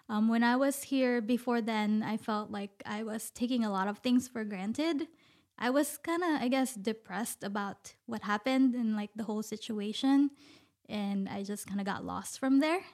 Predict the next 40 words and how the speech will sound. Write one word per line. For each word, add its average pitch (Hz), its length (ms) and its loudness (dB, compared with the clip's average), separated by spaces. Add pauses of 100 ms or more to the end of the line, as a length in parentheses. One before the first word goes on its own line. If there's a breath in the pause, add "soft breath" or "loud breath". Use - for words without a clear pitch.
(160)
And 220 160 2
then 233 160 2
when 240 120 2
I 254 140 4
saw 254 460 2
how 226 280 0
my 220 220 0
sister's 220 680 -4
life 214 300 -2
is 208 140 -6
in 208 100 0
the 208 100 -2
Philippines, 208 680 -4
it 196 160 -14
kind 202 220 -2
of, 202 240 -4 (720 soft breath)
yeah, 240 220 0
helped 214 340 -4
open 233 240 -2
my 208 160 -2
eyes. 214 260 -4
Like, 190 220 -10
"Why 202 240 -6
am 226 160 0
I 233 80 2
being 220 240 0
such - 220 -8
a 208 60 -2
brat? 190 360 -6 (440 loud breath)
My 226 80 0
sister's 233 640 -2
life, 202 500 -2
you 220 100 -6
know, 196 300 -4 (460 soft breath)
isn't 214 500 -2
as - 540 -6 (920)
lucky 233 440 -2
as - 260 -4
mine 302 360 4
was, 330 440 -2